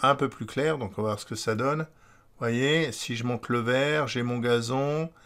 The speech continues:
qui devient un peu plus clair, comme un peu ma montagne là, ici. Ça donne plus de relief. Pareil avec le jaune. Vous voyez, si je monte le jaune, l'église qui est un peu, euh, jaunâtre, ben, elle monte aussi.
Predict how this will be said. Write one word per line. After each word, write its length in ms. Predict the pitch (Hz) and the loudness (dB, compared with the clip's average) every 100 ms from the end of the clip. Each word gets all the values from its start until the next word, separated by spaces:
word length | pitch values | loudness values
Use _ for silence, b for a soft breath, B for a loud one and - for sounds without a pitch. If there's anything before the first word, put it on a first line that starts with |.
| b b b | b b b
qui 160 | - 117 | -6 0
devient 460 | 117 113 123 127 - | 0 2 2 2 2
un 360 | 117 135 139 131 | 2 4 6 4
peu 180 | 131 | 0
plus 180 | 117 123 | -4 -6
clair, 640 | 110 123 131 147 160 139 107 b b b _ | -2 0 2 2 0 -2 -6 b b b _
comme 320 | - 135 135 | 2 4 4
un 320 | 127 - 127 120 | 4 2 0 0
peu 200 | 131 127 | 2 2
ma 140 | 120 | 4
montagne 500 | 110 107 - 113 117 | 2 0 0 0 0
là, 260 | 123 143 135 | 0 2 0
ici. 460 | 107 - 135 160 - b b b b | -2 -4 -4 -6 -8 b b b b
Ça 400 | - - 101 98 | -8 -2 0 2
donne 240 | 101 113 | 2 2
plus 300 | 107 139 120 | 2 -2 0
de 80 | 113 | 2
relief. 640 | 104 101 113 156 156 - - b b b b - | 2 2 4 2 0 -8 -20 b b b b 2
Pareil 280 | 135 127 143 | 6 8 8
avec 280 | 135 131 139 | 6 4 2
le 100 | 131 | 4
jaune. 480 | 127 143 147 107 85 | 4 4 2 -2 -6
Vous 60 | - | -10
voyez, 400 | 107 107 139 147 | -4 -2 -2 -2
si 260 | - - | -4 -4
je 100 | 113 | -2
monte 240 | 117 113 - | -2 -2 0
le 160 | 123 | 0
jaune, 460 | 117 127 139 139 117 - b b b b - | 2 2 2 2 -2 -4 b b b b -4
l'église 480 | 113 120 135 139 | -2 2 2 0
qui 100 | - | 0
est 40 | 117 | 0
un 80 | 107 | 0
peu, 140 | 131 | 0
euh, 540 | 127 120 107 101 101 | 0 2 4 4 2
jaunâtre, 680 | 101 117 123 127 131 131 104 | 0 0 0 0 0 -2 -4
ben, 160 | 101 107 | -2 -2
elle 60 | |
monte 260 | 110 123 - | -2 -4 -6
aussi. 640 | 110 - 139 156 165 180 | -6 -4 -4 -2 -2 -4